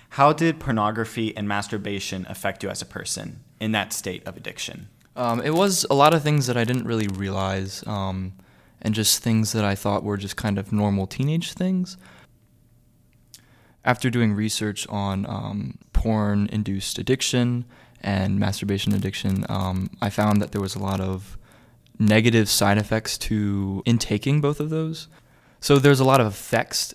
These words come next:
Speaker 2: to, um, being on porn and being on masturbation. Uh, it can make people kind of have no desire to make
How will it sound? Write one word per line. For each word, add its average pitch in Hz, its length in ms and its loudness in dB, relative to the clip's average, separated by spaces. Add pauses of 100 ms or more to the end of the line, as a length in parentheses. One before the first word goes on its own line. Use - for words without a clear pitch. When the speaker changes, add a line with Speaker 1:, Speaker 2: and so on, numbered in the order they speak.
(120)
Speaker 2:
to, 113 440 -2
um, 95 540 -4 (160)
being 110 260 4
on 101 260 2
porn 101 380 2
and 98 160 0
being 98 320 0
on 95 220 0
masturbation. 98 840 -2 (400)
Uh, 101 280 0
it 110 80 -2
can 104 160 6
make 101 160 2
people 101 480 2
kind 101 200 0
of 95 100 2
have 98 280 2
no 107 180 4
desire 98 540 2
to 98 600 0 (360)
make 110 400 4